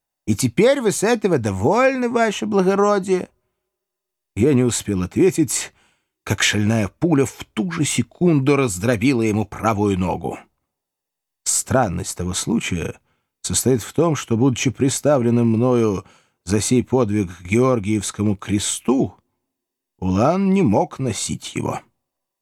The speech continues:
ибо оказался бердичевским евреем. Возмущению моему не было предела. Получалось, что законописцами нашими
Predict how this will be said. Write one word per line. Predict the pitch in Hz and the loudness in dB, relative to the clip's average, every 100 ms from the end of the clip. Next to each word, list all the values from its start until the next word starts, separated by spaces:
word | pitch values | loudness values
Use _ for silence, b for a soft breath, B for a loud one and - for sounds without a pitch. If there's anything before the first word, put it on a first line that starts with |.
| _ _ - | _ _ 0
ибо | 127 117 | 2 2
оказался | 120 98 92 165 180 247 - _ _ - | -2 -4 -2 -2 -2 -6 -8 _ _ -10
бердичевским | 95 127 117 87 139 - 185 - 160 180 - _ | 0 0 0 -4 -4 -4 -8 -6 -6 -6 -8 _
евреем. | 92 151 107 85 80 80 _ _ _ _ _ _ _ _ _ _ _ _ _ _ _ - | -6 -4 -2 -2 -2 -4 _ _ _ _ _ _ _ _ _ _ _ _ _ _ _ -4
Возмущению | 123 180 165 - 277 247 165 | 0 0 -2 -2 0 0 0
моему | 156 151 147 | 0 2 2
не | 147 131 | 2 0
было | 113 107 | -2 -2
предела. | 90 107 98 107 104 73 - _ _ _ _ | -4 -6 -2 -2 -2 -4 -12 _ _ _ _
Получалось, | 107 135 - 196 165 139 | 2 2 2 0 2 0
что | - 135 | 0 0
законописцами | 135 - 156 160 - 269 - - - 131 | 2 0 0 -2 -2 -2 -2 -4 -4 -2
нашими | 151 180 135 - 110 90 | 0 0 -2 0 2 0